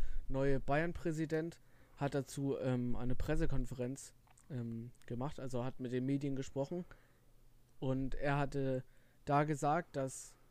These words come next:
die Bayern, also er hat auf jeden Fall eine Ansage an die Konkurrenz gemacht, weil er meinte, jedes Jahr, ähm, wollen wir nach Möglichkeit Jahr für Jahr einen internationalen Star holen. Und er meinte zum Kicker, dass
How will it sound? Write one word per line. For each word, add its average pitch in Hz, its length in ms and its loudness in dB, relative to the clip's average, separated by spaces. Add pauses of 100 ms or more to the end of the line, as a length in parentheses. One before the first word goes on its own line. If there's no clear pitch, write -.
(180)
die 139 80 -6
Bayern, 151 300 2
also 135 180 -2
er 131 40 2
hat 135 100 0
auf 135 100 -4
jeden 143 180 6
Fall 135 420 4 (600)
eine 135 180 2
Ansage 151 440 2
an 135 120 0
die 131 300 -2 (220)
Konkurrenz 143 640 -2
gemacht, 139 420 -6 (360)
weil 131 120 4
er 131 120 4
meinte, 139 260 2
jedes 147 400 0
Jahr, 139 340 0 (120)
ähm, 127 440 -4
wollen 139 220 2
wir 131 340 0 (440)
nach 135 180 -2
Möglichkeit 160 920 2
Jahr 151 180 4
für 151 80 4
Jahr 143 200 2
einen 139 120 -4
internationalen 143 680 -4
Star 156 380 2
holen. 139 360 -2 (560)
Und 135 160 -2
er 135 80 2
meinte 147 320 0
zum 143 160 -6
Kicker, 160 320 0
dass - 340 -4